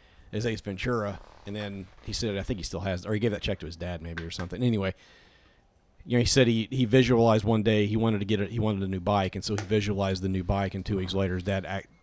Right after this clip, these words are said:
surprisingly bought him a bike two weeks later. Like, and, and that's, I mean, those are sp-, very specific examples, but I know people talk about visualizing your success.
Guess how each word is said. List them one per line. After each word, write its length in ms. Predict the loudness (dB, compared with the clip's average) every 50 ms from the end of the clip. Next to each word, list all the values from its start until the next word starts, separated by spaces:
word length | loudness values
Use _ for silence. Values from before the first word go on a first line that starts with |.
| _ _ _ _
surprisingly 640 | -8 -6 -4 -2 0 2 2 2 2 0 -2 -4 -4
bought 260 | -2 0 0 0 2
him 160 | 0 -4 -4
a 20 | -2
bike 280 | 0 0 0 0 -2
two 120 | -4 -4 -4
weeks 200 | -4 -4 -2 0
later. 260 | 0 0 0 -2 -2
Like, 260 | -2 -2 -2 -2 -6 -14 -20 -20 -20 -20 -20 -20 -20 -20 -20 -20 -20 -20 -20 -20 -20 -20 -20 -4 2
and, 120 | 2 4
and 140 | 6 8 10 10
that's, 200 | 10 10 8 6
I 40 | 8
mean, 100 | 12 12
those 180 | 12 12 12
are 120 | 10 6 4 0 -8 -16 -16 -16 -16 -16 -18 -18 -20 -20 _ _ _ -18 -12 -12
sp-, 240 | 0 2 4 6
very 180 | 8 8 8 8
specific 460 | 6 2 0 0 2 2 2 0 -2
examples, 400 | -2 -2 -2 -2 0 -2 -2 0
but 120 | 0 2 2
I 60 | 4
know 120 | 4 4 4
people 260 | 4 4 4 2 2
talk 260 | 4 2 2 2 2
about 240 | 0 0 0 0 0
visualizing 920 | 0 0 2 2 0 -2 -2 -2 -2 -2 -2 -2 -4 -4 -6 -6 -8 -10 -12 -18 _ _ _ _ _ _ _ _ -8 -4
your 140 | -2 -2 0
success. 800 | -2 -2 -2 -2 -2 0 0 0 0 -2 -2 -2 -4 -4 -8